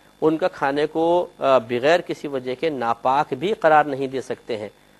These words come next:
और अगर आपके अतराफ में रहते हैं और बहुत अरसा दराज से एक पुराना, मतलब, ताल्लुक़ है,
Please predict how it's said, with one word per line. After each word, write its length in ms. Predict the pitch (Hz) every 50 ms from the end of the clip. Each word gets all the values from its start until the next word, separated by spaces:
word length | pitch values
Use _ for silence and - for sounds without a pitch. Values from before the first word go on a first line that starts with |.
| _ _ -
और 80 | 127 135
अगर 160 | 147 170 160
आपके 240 | 151 156 151 - 160
अतराफ 420 | 143 - 139 139 139 143 - 160
में 80 | 143 123
रहते 320 | 127 131 127 - 151 139
हैं 180 | 135 143 143 143
और 120 | 131 120 120
बहुत 260 | 123 127 143 143 -
अरसा 340 | - - 127 127 - - 143
दराज 280 | 123 120 117 120 131 131
से 220 | - - 151 139
एक 100 | 131 - -
पुराना, 380 | - 131 123 123 131 135 135 127 - - - - _ _ -
मतलब, 200 | 131 127 143 135 - -
ताल्लुक़ 480 | 127 120 131 131 151 160 151 - -
है, 340 | 135 139 139 - - - _